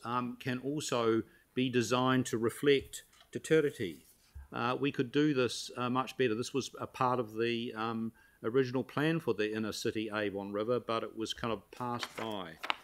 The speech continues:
for in-, um, incorrect reasons. Um, and we've got a whole range of native species that are suitable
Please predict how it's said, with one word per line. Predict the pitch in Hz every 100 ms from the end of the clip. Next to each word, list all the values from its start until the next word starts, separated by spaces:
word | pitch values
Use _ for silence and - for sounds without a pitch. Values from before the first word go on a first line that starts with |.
| - -
for | 107
in-, | 113 120 110 101
um, | 107 107 104 104
incorrect | 117 113 113 107 - -
reasons. | 113 113 104 80 76 - - _ _ _ _ _ _ _
Um, | 117 117 120 117 107 -
and | 120 120
we've | 113
got | 123 113
a |
whole | 107 127 120
range | 113 110 104
of | 98
native | 110 107 98
species | - 120 113 - 95
that | 107
are | 98
suitable | - 123 123 107